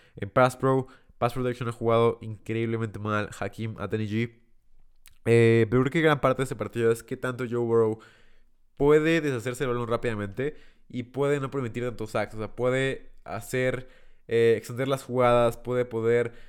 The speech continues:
eh, perdón, puede realizar jugadas grandes en poco tiempo, como lo hace Tom Brady. Eh, creo que gran parte de ese partido se define si Joe Burrow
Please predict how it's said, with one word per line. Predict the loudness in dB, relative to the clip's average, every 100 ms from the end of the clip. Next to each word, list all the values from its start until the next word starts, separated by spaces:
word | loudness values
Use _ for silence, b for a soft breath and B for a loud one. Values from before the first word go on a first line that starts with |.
| B -8
eh, | -2 -2 0
perdón, | -2 -2
puede | -2 0 0 0 0 -2 -6 -12 -20 _
realizar | -6 -4 -6 -4 -4
jugadas | -4 -4 0 2 0
grandes | -2 -4 -2 -2 -2
en | -6
poco | -8 -10
tiempo, | -6 -6 -6 -6
como | -6 -6
lo |
hace | -6 -8
Tom | -8 0
Brady. | 0 2 -2 B B B B -6
Eh, | 0 2 4 2 0 -2 -10
creo | -10
que | -4
gran | -2 -2
parte | -2 -4
de | -4
ese |
partido | -6 -6 -6
se | -4 -4
define | -6 -4 -4
si | -4 -2
Joe | 0
Burrow | 2 0 -2 -10